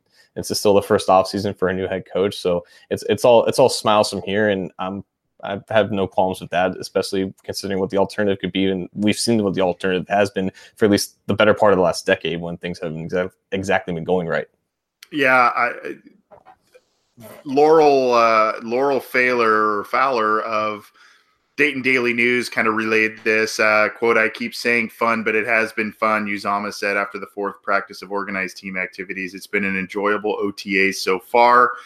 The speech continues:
Speaker 2: He continued on saying, "I think the way that they are teaching us is good. We're going up on the board. We're doing walkthroughs where he's challenging us," meaning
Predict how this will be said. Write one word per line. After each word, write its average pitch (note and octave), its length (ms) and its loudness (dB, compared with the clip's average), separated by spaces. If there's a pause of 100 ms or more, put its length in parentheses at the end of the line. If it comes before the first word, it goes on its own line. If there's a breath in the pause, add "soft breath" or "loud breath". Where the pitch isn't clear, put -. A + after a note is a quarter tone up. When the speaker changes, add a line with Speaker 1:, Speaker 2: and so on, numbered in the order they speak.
(240 loud breath)
Speaker 2:
He A#2+ 80 -4
continued A2+ 460 2
on G#2+ 180 4
saying, G#2 380 0
"I G2+ 80 2
think G#2 240 -6
the A2 80 -6
way G#2+ 220 2
that G#2 180 -4
they G#2+ 80 2
are G#2 120 2
teaching G#2+ 420 -8
us G#2 200 -4
is F#2+ 140 -12
good. A#2+ 340 2
We're G#2 140 0
going G#2+ 360 0
up G#2+ 160 2
on G#2 120 -2
the F#2+ 80 -2
board. A#2+ 480 4 (580 soft breath)
We're A#2 80 0
doing G#2+ 400 0
walkthroughs D3 760 2
where A2+ 200 2
he's D3+ 440 -8
challenging A#2+ 560 2
us," A2 480 0
meaning G2 340 -8